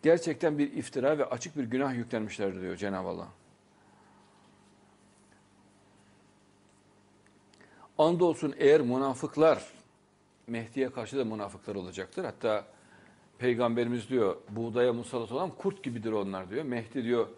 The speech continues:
buğdayı temizler, kurtları atar ama yine diyor, kurtlar yeniden buğdayın içine dalar. E, yine diyor, buğdayları yerler diyor. Sürekli temizlenir, sürekli temizlenir. En sonunda üç yüz on üç kişi olarak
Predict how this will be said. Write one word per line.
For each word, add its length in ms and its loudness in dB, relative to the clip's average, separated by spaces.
buğdayı 420 2
temizler, 500 -4
kurtları 460 2
atar 300 -4
ama 220 2
yine 280 0
diyor, 240 0
kurtlar 380 0
yeniden 460 -2
buğdayın 420 -2
içine 460 -8
dalar. 260 2
E, 120 -12
yine 220 -2
diyor, 240 -6
buğdayları 480 0
yerler 400 -6
diyor. 160 -10
Sürekli 420 -4
temizlenir, 460 -4
sürekli 380 -6
temizlenir. 460 -6
En 160 0
sonunda 360 -6
üç 240 -12
yüz 100 -6
on 80 2
üç 160 -8
kişi 280 -12
olarak 400 -4